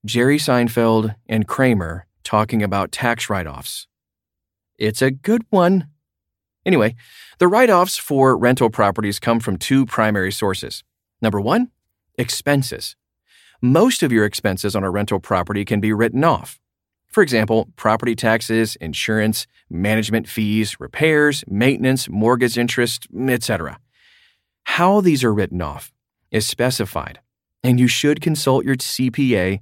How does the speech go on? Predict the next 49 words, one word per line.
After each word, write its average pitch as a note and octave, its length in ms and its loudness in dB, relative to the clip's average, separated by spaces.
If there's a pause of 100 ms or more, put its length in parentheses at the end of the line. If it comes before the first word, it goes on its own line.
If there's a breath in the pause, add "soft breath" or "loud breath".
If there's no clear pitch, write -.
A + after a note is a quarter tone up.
(140)
for G#2 280 -2
help A2+ 320 2
on G2 160 -2
those. D#2 320 -10 (520)
In A2+ 120 4
the A2 60 2
second C#3 320 0
write-off, D3+ 460 2 (160)
depreciation. A#2+ 920 -2 (460)
The F3+ 140 -2
I C3 200 2
R E3+ 120 4
S D3 220 2
assumes G#2 540 -4
that G#2 120 -2
a G2+ 60 -2
rental B2 300 -2
property A2+ 400 0
will G2+ 160 -2
degrade G#2+ 720 -2
over G2 240 -4
time, F2 440 -2 (120)
so - 180 0
they B2+ 140 2
allow B2+ 320 2
you D3 180 0
to A#2 140 0
write A2 300 0
off A2 240 -2
perceived C#3+ 640 -2
wear G#2 300 0
and C#3 120 0
tear F#2+ 360 -2
on F#2 140 -4
your A2 100 -2
property. - 460 -4 (560)
The C#3+ 120 2
I F#3 140 4
R A3 120 4
S E3+ 140 4
provides A#2+ 480 2
a A2+ 140 -2
specific D#3+ 640 -4
equation A2+ 460 0
to A#2+ 100 -10
be B2 120 0
used F#2+ 360 -2
for G2 240 -4
depreciation. G#2 800 -2